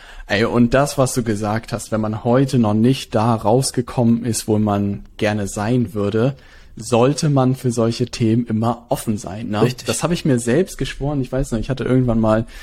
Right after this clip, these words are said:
Speaker 1: zu Schulzeiten pfeiferisches Drüsenfieber und wirklich drei Monate konnte ich gar nichts machen, ne? Also wirklich
Speaker 2: Mhm.
Speaker 1: zwei, drei Stunden war ich wach. Und dann hat meine Mutter irgendwie die Empfehlung von einer Heilpraktikerin bekommen, ne? Sind da hingefahren, die meinte, die schafft das irgendwie und jetzt sollten wir das ausleiten,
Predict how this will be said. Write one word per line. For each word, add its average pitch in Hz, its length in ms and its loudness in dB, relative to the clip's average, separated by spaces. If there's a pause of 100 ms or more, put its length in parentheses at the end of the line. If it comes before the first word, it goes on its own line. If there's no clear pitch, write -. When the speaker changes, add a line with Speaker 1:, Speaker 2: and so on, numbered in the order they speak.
(120)
Speaker 1:
zu - 160 -4
Schulzeiten 127 720 -2
pfeiferisches 117 580 -4
Drüsenfieber 120 680 -2
und 107 140 -6
wirklich 104 280 -6
drei 104 260 -2
Monate 107 400 -2
konnte 104 260 -10
ich - 100 -18
gar 90 200 -2
nichts - 240 -8
machen, - 280 -10
ne? 104 80 -6
Also 110 200 -4
wirklich 98 240 -2
Speaker 2:
Mhm. 90 60 -4
Speaker 1:
zwei, 107 220 2
drei 104 200 0
Stunden - 460 -4
war 101 120 -4
ich - 200 -12
wach. 107 260 -4 (840)
Und 104 100 -6
dann 110 120 2
hat 117 160 0
meine 117 120 4
Mutter 120 260 4
irgendwie 127 220 4
die 120 60 4
Empfehlung 120 500 2
von 113 160 -4
einer 107 80 -6
Heilpraktikerin 117 800 -2
bekommen, 113 580 -2
ne? 110 280 -2
Sind - 200 -10
da 107 40 -4
hingefahren, 110 600 0
die 104 200 -4
meinte, 101 420 -6
die 104 160 -8
schafft - 240 -8
das 117 120 -6
irgendwie 113 380 -4
und 107 200 -4
jetzt 107 160 -4
sollten 113 320 0
wir 107 80 -2
das 101 320 -8
ausleiten, 113 880 -2